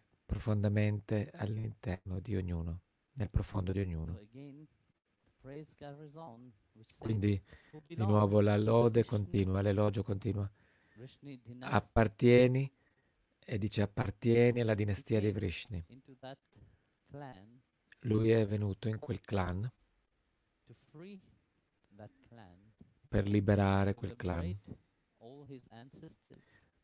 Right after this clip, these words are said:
Speaker 1: per liberare tutti i suoi antenati.
Speaker 2: But he had also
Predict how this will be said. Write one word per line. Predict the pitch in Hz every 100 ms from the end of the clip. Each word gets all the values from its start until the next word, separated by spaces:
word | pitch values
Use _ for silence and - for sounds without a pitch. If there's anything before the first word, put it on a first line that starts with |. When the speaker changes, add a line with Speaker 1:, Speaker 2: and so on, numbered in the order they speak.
| -
Speaker 1:
per | 110
liberare | 107 104 107 110 113 110 107
tutti | - 127 _ 135
i |
suoi | 127 113
antenati. | 107 98 104 87 82 - 98 - _ _ _ _ _ _ _ _ _ _ _ _ _ _ _ _ _ _
Speaker 2:
But | - 139
he | 160
had | 160 156
also | 135 165 - - 196